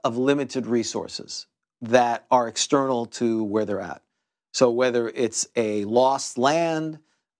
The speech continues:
um, that they can't easily get back in and out of,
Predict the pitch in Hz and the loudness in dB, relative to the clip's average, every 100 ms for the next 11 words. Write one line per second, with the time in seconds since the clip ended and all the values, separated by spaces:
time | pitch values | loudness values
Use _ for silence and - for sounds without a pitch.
0 | 113 104 95 90 92 120 110 110 - 127 | -2 -2 -2 -10 0 0 0 -2 0 0
1 | 117 - 139 127 120 123 107 120 117 120 | 0 0 0 2 0 0 2 0 0 -2
2 | 139 156 156 147 139 131 | 0 2 2 2 -2 -8